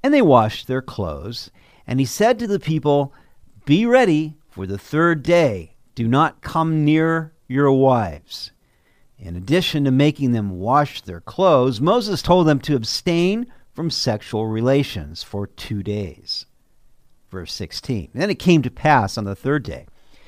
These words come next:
in the morning that there were thunderings and lightnings and a thick cloud on the mountain, and the sound of the trumpet was very loud,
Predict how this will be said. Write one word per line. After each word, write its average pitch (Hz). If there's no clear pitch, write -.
in 190
the 190
morning 175
that 117
there 165
were 170
thunderings 156
and 143
lightnings 160
and 165
a 165
thick -
cloud 160
on 143
the 147
mountain, 151
and 175
the 160
sound 233
of 156
the 170
trumpet 202
was 151
very 180
loud, 143